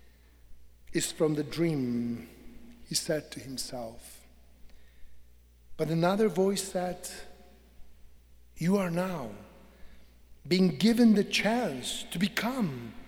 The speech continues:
in earnest what you naively dreamed about when you started out.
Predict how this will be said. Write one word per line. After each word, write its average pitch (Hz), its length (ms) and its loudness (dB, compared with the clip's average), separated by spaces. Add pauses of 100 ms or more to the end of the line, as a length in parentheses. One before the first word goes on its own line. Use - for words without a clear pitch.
(520)
in 170 240 0
earnest 214 680 2 (960)
what - 220 -4
you 160 300 0
naively 160 500 -2
dreamed 135 800 -2 (100)
about 147 420 -4 (840)
when 156 140 0
you 156 100 -2
started 156 640 -4
out. 127 580 -12